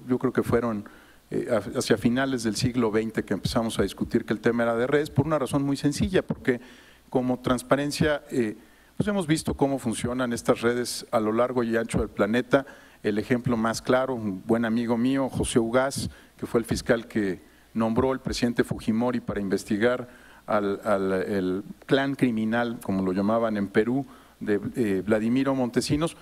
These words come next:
pues nada más echó mil doscientos treinta, eh, carpetas de investigación, digamos, ¿no? Este,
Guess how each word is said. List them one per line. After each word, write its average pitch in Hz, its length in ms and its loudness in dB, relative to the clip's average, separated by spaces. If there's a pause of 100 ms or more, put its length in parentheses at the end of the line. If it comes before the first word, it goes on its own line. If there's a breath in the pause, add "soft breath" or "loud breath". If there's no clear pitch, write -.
(220 loud breath)
pues - 100 -4
nada 220 100 2
más 214 200 2
echó 165 240 0
mil 151 240 0
doscientos 135 600 0
treinta, 113 600 0 (360 loud breath)
eh, 101 180 -2
carpetas 120 500 0
de 123 60 0
investigación, 143 720 0
digamos, 107 420 -2
¿no? 175 160 -2
Este, 107 440 -4